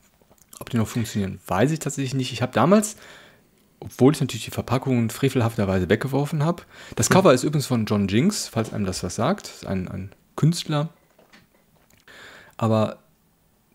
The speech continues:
Speaker 1: ich habe wenigstens Images gemacht von den Disketten, die habe ich irgendwo mal abgespeichert, auf irgendeiner C D gebrannt, als es dann ging, aber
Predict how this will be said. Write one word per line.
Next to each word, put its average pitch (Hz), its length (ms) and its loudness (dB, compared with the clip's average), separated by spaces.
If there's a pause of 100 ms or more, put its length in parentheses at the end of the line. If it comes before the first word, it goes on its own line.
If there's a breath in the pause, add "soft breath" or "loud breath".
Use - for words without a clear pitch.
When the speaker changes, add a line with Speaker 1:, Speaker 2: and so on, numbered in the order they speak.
(340)
Speaker 1:
ich - 100 -4
habe 127 100 0
wenigstens 160 320 2
Images 107 460 2
gemacht 85 300 -4
von 101 80 -2
den 92 100 -2
Disketten, 127 500 -6
die 131 140 0
habe 127 120 -2
ich - 200 -10
irgendwo 151 320 0
mal 117 160 2
abgespeichert, - 800 -4
auf 107 120 -10
irgendeiner 98 480 -2
C - 140 -6
D 139 160 0
gebrannt, 135 460 -4
als 120 140 -8
es 113 100 -8
dann 113 180 -4
ging, 117 240 -4
aber 98 280 -6